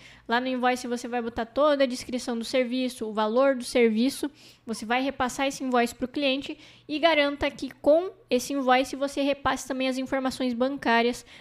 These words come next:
da sua conta internacional vinculada à operadora de valores, porque é aí que vai ser feito o intermédio de pagamento. Ele paga lá e você recebe aqui no Brasil.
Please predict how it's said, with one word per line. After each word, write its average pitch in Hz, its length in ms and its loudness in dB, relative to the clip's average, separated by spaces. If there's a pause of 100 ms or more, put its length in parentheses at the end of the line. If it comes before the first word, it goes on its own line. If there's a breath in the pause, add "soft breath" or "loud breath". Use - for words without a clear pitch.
da 247 100 0
sua - 160 -2
conta 247 300 0
internacional 240 720 0
vinculada 226 580 0
à - 120 -2
operadora 220 520 0
de 208 120 -2
valores, 214 640 2 (360 loud breath)
porque 233 280 -4
é 254 80 4
aí 247 220 2
que 247 100 -8
vai 254 120 2
ser 254 140 0
feito 247 300 2
o - 20 -2
intermédio 233 480 0
de 220 80 -4
pagamento. 220 600 0
Ele 220 120 -4
paga 220 360 -2
lá 262 280 4
e 277 60 -2
você 269 220 -4
recebe 262 500 0 (340 loud breath)
aqui 247 220 0
no 254 60 0
Brasil. 254 380 2